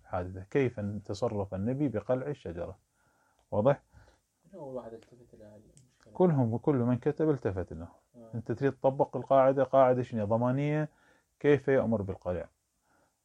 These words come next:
Speaker 1: واضح؟ قاعدة أنه شنو؟ آه،
Speaker 2: نهي.
Speaker 1: ن-، نهي
Speaker 2: آه.
Speaker 1: كذلك، أنه إنها كافي، ليش يقلع؟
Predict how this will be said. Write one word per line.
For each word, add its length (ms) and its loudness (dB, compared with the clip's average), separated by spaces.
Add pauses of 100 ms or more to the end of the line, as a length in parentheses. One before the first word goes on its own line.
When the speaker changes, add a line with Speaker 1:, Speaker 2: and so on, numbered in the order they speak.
(120)
Speaker 1:
واضح؟ 360 0 (800)
قاعدة 480 6
أنه 280 -2
شنو؟ 340 -2
آه، 1300 -2
Speaker 2:
نهي. 280 2
Speaker 1:
ن-، 40 2
نهي 340 2
Speaker 2:
آه. 180 -10
Speaker 1:
كذلك، 500 2
أنه 320 -6
إنها 520 -2
كافي، 340 -2
ليش 200 -2
يقلع؟ 400 -8